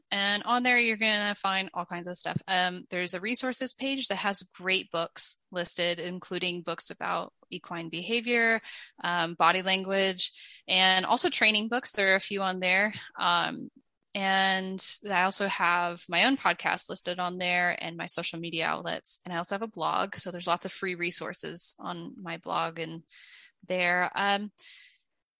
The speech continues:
but if you're interested in learning more about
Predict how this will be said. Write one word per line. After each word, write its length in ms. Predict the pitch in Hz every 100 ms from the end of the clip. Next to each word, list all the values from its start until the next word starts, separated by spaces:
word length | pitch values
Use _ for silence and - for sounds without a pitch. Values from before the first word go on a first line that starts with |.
| -
but 140 | 240
if 160 | 247 262
you're 100 | 254
interested 380 | 277 339 349
in 180 | 294 214
learning 400 | 190 208 208 202
more 340 | 196 190 190 185
about 760 | 190 180 180 170 170 160 -